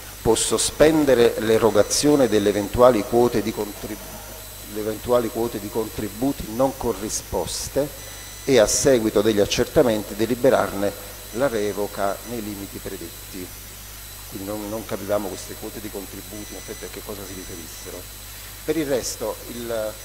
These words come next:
questo schema di convenzione, più che di regolamento, può senz'altro funzionare, senza questo riferimento alla delega, secondo noi in maniera decisamente più sciolta, però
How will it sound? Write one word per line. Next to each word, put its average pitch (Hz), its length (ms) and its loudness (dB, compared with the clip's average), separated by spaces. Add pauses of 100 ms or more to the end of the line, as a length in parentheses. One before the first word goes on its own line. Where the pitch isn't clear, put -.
(380)
questo 117 260 -10
schema 151 400 -4
di 131 100 -8
convenzione, 120 800 -8 (100)
più 123 120 -12
che 120 160 -10
di 120 80 -14
regolamento, 110 680 -6 (760)
può 123 120 -6
senz'altro 127 600 -2
funzionare, 113 920 -8 (320)
senza 170 560 -6 (240)
questo 143 380 -8
riferimento 120 560 -6
alla 147 140 0
delega, 117 440 -6
secondo 135 680 -10
noi 117 200 -8
in - 500 -14
maniera 117 360 -4 (260)
decisamente 113 600 -6
più 117 180 -8
sciolta, 95 560 -6
però 120 240 -2